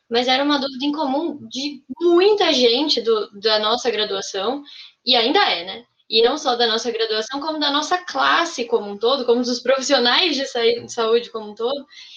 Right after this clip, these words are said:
e por aí vai a, a, a discussão, né? Mas, é, a gente, assim, não tinha as ferramentas necessárias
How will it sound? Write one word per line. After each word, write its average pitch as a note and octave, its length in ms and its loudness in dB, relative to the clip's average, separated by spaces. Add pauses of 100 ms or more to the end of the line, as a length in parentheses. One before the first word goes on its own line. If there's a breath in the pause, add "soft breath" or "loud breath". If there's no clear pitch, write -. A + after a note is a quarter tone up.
(140 loud breath)
e A3+ 440 0 (280)
por C4+ 80 2
aí C#4 220 4
vai E4 160 2
a, E4 140 4
a, C4+ 400 0
a C4+ 40 -4
discussão, B3+ 540 -10
né? F#3 120 -16 (460 soft breath)
Mas, D#4 540 0 (140)
é, B3+ 760 0 (340)
a D4+ 40 -4
gente, F4+ 260 -2
assim, E4+ 320 -4
não E4+ 160 -4
tinha F4 220 -6
as E4+ 100 -4
ferramentas E4 460 -4
necessárias D#4 920 -2